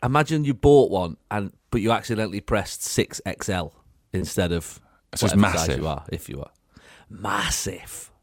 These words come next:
Speaker 2: Is it,
Speaker 1: You
Speaker 2: how far
Speaker 1: swamped
Speaker 2: does
Speaker 1: in
Speaker 2: it,
Speaker 1: it.
Speaker 2: is it like a coat? Does it go to your knees, or
Speaker 1: It,
Speaker 2: does it?
Speaker 1: I reckon for me, it goes to about my knees.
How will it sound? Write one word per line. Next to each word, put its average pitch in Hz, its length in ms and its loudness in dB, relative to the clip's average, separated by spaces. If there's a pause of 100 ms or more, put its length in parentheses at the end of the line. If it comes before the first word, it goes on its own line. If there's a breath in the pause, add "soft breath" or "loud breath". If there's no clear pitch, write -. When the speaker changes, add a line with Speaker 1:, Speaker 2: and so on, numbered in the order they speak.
Speaker 2:
Is 113 180 4
it, - 140 4
Speaker 1:
You 110 100 -10
Speaker 2:
how 127 160 6
far 107 80 2
Speaker 1:
swamped 123 240 6
Speaker 2:
does 113 100 2
Speaker 1:
in 123 60 6
Speaker 2:
it, - 80 0
Speaker 1:
it. - 80 -16 (140)
Speaker 2:
is 127 120 0
it 127 60 4
like 131 180 4
a 120 40 2
coat? 123 480 6
Does 101 100 -2
it 107 80 -2
go 107 380 6 (540 soft breath)
to 110 120 2
your 104 80 8
knees, 139 420 8
or 104 140 6
Speaker 1:
It, 92 40 2
Speaker 2:
does 95 140 -2
it? 104 40 6
Speaker 1:
I 151 140 6
reckon 156 280 4
for 160 180 2
me, 143 340 8
it 92 100 0
goes 104 240 2
to - 80 -2
about 98 240 2
my 92 80 -2
knees. 90 480 -2